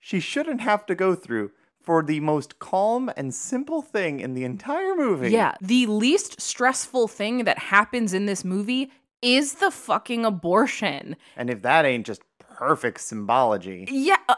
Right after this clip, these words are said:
Speaker 2: it's like, it's mind-blowing to me. Everything that led up to that point and everything on the way home is infinitely worse than this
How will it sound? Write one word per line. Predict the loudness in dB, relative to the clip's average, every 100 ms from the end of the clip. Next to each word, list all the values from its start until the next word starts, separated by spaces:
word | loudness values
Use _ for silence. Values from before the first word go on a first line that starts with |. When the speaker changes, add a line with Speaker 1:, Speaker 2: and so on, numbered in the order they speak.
| 0
Speaker 2:
it's | -2 -2 0
like, | 0 0 -2
it's | -2 0
mind-blowing | 2 2 2 2 2 2 0 -2
to | -4
me. | -8 -4 4
Everything | 4 4 -2 -2 -4 0
that | 0 2
led | 4 4 4
up | 2 -2
to | -2
that | 0 -2
point | -2 -4 -2
and | -2 0
everything | 0 0 -2 -2 -2 2
on | 2 4
the | 2
way | 0 0
home | -2 2 4 4 0 -10 -20 _
is | -4 -4 -4 -2
infinitely | -2 -2 -4 -2 0 0 0
worse | 0 0 4 4 4 -2
than | -4 -2 0 0
this | -2